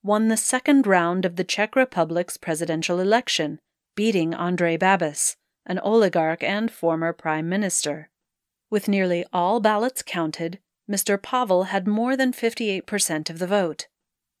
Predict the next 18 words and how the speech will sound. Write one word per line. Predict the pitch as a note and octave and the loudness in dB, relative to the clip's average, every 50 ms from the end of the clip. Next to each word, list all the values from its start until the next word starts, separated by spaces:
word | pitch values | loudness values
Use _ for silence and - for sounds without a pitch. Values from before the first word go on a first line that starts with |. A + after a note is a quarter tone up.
| _ _ G#3+ | _ _ -6
The | A3+ A3+ | -6 -4
country's | - C#4+ D4+ D#4 - E4+ D#4 - | 0 0 0 2 2 2 0 0
presidency | - - F#3+ F3 D#3+ F3 F3 F3 E3+ E3+ - - F#3 F3+ F#3+ - | -2 -2 0 0 0 0 0 0 0 -2 -4 -4 -4 -4 -4 -4
is | - A3+ A#3 C4 | -4 -2 -2 0
a | C4 | 0
largely | B3+ B3 B3 B3+ C4 B3+ B3 A#3+ B3+ B3+ B3 | 0 0 -2 -2 -2 -4 -4 -4 -4 -4 -2
ceremonial | A#3 - - G#3 F#3 F#3 F#3 F#3+ F#3+ G3 G#3 G3 F3+ D#3+ D#3 D#3 | -2 -2 0 0 2 2 2 2 2 0 0 0 0 -2 -2 -4
position, | D#3 - F#3 E3+ F#3 G#3 G3+ - - D#3+ D3 D3 D3+ - _ _ _ _ _ - | -4 -6 -6 -4 -4 -2 -2 -2 -4 -4 -4 -6 -8 -12 _ _ _ _ _ -4
but | F#3 E3+ - | -4 -4 -2
Mister | F#3 F3 - - F3 E3+ | -2 -2 -2 -2 -2 -4
Pavel | E3+ - - F3+ F3 F3+ G3 G#3 A3 | -6 -4 -2 -2 0 0 0 -2 -2
has | A3 - - B3 C4+ B3+ G#3 | -4 -6 -6 -4 -4 -4 -2
been | F#3+ G3+ F#3 | -2 -2 0
a | G3+ G#3 | 0 0
strong | - - - - A#3 A#3+ B3+ B3+ B3 | -2 -2 -2 -2 -2 0 0 -2 -2
supporter | - - G#3+ - - F3+ E3+ E3 E3+ E3+ | -2 -4 -4 -4 -2 0 0 2 2 0
of | F3 F3 F#3+ | 0 0 -2
nato | G3+ G#3+ A3 A3+ G3+ E3 D3+ C#3+ D3 D#3+ | -2 -2 0 0 0 0 -2 -4 -6 -10